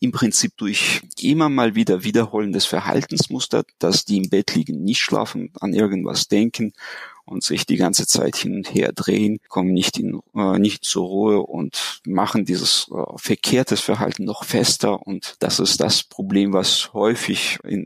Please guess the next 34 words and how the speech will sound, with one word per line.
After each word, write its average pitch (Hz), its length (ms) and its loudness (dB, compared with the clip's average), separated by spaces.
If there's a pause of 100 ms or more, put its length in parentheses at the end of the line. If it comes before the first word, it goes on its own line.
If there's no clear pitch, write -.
(120)
den - 160 -2
ersten - 800 0
Gesprächen 110 480 -2
schon 101 400 -4
direkt 101 340 0
so 92 280 -2 (480)
zu - 160 -2
entdecken 98 560 2
ist. - 420 0
Und 87 380 -8
sogar - 340 -2
auf - 160 -4
diese 123 420 4
Ebene, 101 340 2
wenn 87 120 0
man 80 160 -2
so 85 140 -12 (360)
die - 220 0
ersten 117 400 0
Schritte - 340 -4
macht, 101 380 -2
bringt 98 220 0
das, - 420 2
äh, 92 380 -2
deutliche - 500 0
Erleichterung. - 800 -2 (480)
Gut, 95 160 -4
das 98 160 2
andere 156 480 4
ist, - 360 0
das 123 160 2
ist - 220 -2
eher 104 160 2
so 95 280 -4